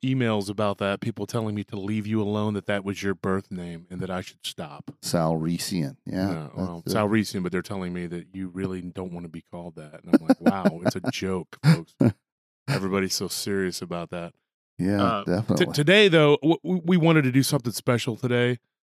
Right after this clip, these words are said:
Speaker 1: Uh, this is a Mother's Day episode.
Speaker 2: Yeah, I think, yeah, this is appropriate. The
Speaker 1: Everybody has a mom.
Speaker 2: Yeah. Yeah.
Speaker 1: Somebody gave birth to you, you know,
Speaker 2: Yeah,
Speaker 1: or
Speaker 2: and
Speaker 1: you were
Speaker 2: then
Speaker 1: hatched by a,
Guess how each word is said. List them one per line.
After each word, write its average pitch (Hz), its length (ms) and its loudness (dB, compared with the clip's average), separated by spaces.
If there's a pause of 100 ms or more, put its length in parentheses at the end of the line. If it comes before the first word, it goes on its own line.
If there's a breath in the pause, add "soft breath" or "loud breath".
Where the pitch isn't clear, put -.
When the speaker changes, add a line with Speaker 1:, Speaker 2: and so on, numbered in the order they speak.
(300)
Speaker 1:
Uh, 110 160 2
this 120 180 2
is 117 140 0
a 113 60 6
Mother's 104 440 4
Day 113 220 4
episode. 131 600 2 (380)
Speaker 2:
Yeah, 156 200 4
I 135 40 -2
think, 123 220 4
yeah, 143 300 2 (100)
this 120 180 2
is 117 120 2 (340)
appropriate. - 580 0 (480)
The - 40 -6
Speaker 1:
Everybody 123 340 4
has 131 200 2
a 127 40 0
mom. 139 420 0 (160)
Speaker 2:
Yeah. 117 440 0 (640)
Yeah. 98 160 -2
Speaker 1:
Somebody 147 240 4
gave 123 180 4
birth 113 220 4
to 127 120 -4
you, 131 240 -2
you 98 80 -12
know, 117 220 -6
Speaker 2:
Yeah, 101 280 0
Speaker 1:
or 117 120 0
Speaker 2:
and 104 100 2
Speaker 1:
you 107 60 4
were 113 120 4
Speaker 2:
then 113 60 -4
Speaker 1:
hatched 110 400 -6
by 101 220 -4 (340)
a, 104 120 -4